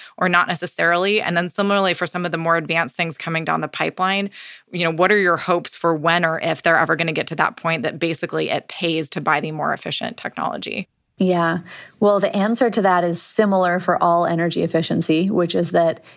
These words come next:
Speaker 2: yes, it pays itself back. It's a great investment. On the other hand, the people that are making those purchase decisions aren't thinking of this as an investment. They're thinking, "I need an air conditioner and I have a budget."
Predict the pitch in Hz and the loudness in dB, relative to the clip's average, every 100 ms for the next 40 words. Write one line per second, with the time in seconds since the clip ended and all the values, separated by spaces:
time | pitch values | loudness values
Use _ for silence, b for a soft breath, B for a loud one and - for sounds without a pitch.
0 | B 180 180 165 190 - - 180 175 175 | B 2 4 4 2 0 2 2 2 2
1 | 165 160 - 175 175 175 196 175 165 170 | 2 2 2 4 2 0 -2 0 2 2
2 | 160 170 185 196 - 180 185 B B B | 4 2 2 0 0 -2 -2 B B B
3 | 196 190 185 185 175 175 202 180 175 185 | 0 2 2 2 0 0 2 2 0 0
4 | 180 170 214 190 180 170 170 170 165 170 | -2 0 0 2 2 2 2 2 0 0
5 | 202 202 175 170 - - 202 208 - 226 | 0 0 -2 -2 -2 -2 0 -2 0 0
6 | 220 220 220 254 262 262 B B B - | 2 2 2 0 0 -2 B B B 0
7 | 208 214 196 - 214 214 196 170 170 170 | 0 -2 -2 0 2 2 2 2 2 2
8 | 170 180 170 165 165 156 165 - - 196 | 2 2 2 2 2 2 0 -4 -2 -2
9 | 196 180 175 196 175 175 170 170 170 B | 0 0 2 2 0 0 0 -2 -4 B
10 | B B - 185 180 175 165 160 180 170 | B B 0 2 4 2 2 0 2 2
11 | 165 156 147 180 208 - 185 170 160 160 | 0 0 0 0 -2 -2 0 2 2 2
12 | 170 160 170 180 170 - | 2 2 2 2 0 -4